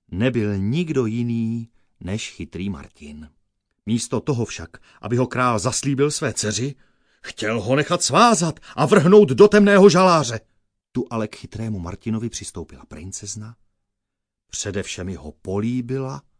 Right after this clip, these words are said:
a řekla: „Toho chci za muže a žádného jiného. Abyste, otče, věděl, já ho miluji.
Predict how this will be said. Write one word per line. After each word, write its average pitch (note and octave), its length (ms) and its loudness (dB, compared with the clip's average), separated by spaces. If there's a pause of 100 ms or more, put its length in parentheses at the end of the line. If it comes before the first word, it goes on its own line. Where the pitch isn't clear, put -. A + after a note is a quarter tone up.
(500)
a G2+ 100 -8
řekla: - 460 -18 (1500)
„Toho C#3 280 -2
chci - 340 -10
za C3 180 -6
muže F2 340 -10 (460)
a D#2+ 140 -8
žádného A#2+ 800 -8
jiného. E2+ 600 -12 (1040)
Abyste, C3 340 -8
otče, - 300 -12
věděl, F#2 420 -12 (580)
já E2+ 140 -14
ho D#2+ 160 -12
miluji. E2+ 440 -12